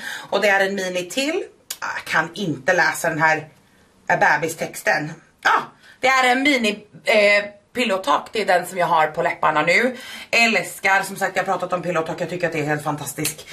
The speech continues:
formula och fint. Kul att de hade både pillow talk och den röda, måste jag säga. Var det den där eller? Jajamän.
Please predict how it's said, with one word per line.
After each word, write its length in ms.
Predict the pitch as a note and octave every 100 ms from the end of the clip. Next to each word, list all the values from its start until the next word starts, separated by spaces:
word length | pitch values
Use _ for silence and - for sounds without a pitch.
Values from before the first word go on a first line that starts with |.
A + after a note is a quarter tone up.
| - -
formula 380 | - E3 D3+ D#3
och 140 | - -
fint. 340 | E3+ - -
Kul 140 | C4 A#3+
att 180 | - -
de 60 |
hade 160 | A4+ A#3+
både 260 | G3 F3
pillow 220 | A3 B3 E3+
talk 240 | F3 -
och 160 | - -
den 120 | D#3
röda, 280 | D#3 C#3+ D#3
måste 200 | F#3+ -
jag 80 | -
säga. 180 | - - - - - -
Var 120 | F#3+ G#3+
det 60 |
den 140 | E3+ D#3+
där 200 | D#3+ C3
eller? 220 | - -
Jajamän. 500 | - F#3+ A#3+ A#3+ C#4